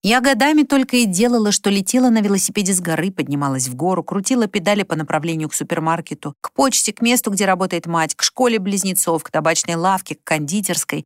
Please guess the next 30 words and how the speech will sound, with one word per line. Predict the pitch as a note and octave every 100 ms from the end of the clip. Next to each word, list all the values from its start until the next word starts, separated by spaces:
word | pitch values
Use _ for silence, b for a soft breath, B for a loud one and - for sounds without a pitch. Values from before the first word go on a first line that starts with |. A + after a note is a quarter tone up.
| _
к | -
овощному | A#3 A#3 B3 A#3
рынку, | A3+ B3 F#3+ F#3
к |
станции, | - G#3 G#3+ F#3
к | D3+
библиотеке, | C#3+ C3+ C3+ C3 F3+ -
к | -
перекрестку, | B2+ B2 B2+ D3 D#3 -
к | -
озеру. | A#2 A#2 - - _ _ _ _ -
Я | C4 C#4
годами | B3+ F3 G#3 B3+ B3+
только | - A#3+ A#3+
и | A#3+
делала, | F#3 A3+ A#3 A3
что | F#3+ G#3+
стояла | - G3+ G3+ F#3+
на | F#3 F#3
стреме, | - - F#3 G3 C3
пока | B2 C#3 C#3
кто-то | - C3+ C#3+
воровал | D3 D#3 D#3 D3+
деньги | F3+ F#3+ C#3+
из | C3
игровых | C#3+ D3+ D3+ D3+
автоматов | - D#3+ E3 F3+ F#3+
в |
летних | E3+ E3 D#3+ D3+
кафе, | D3+ D3+ D#3+ D#3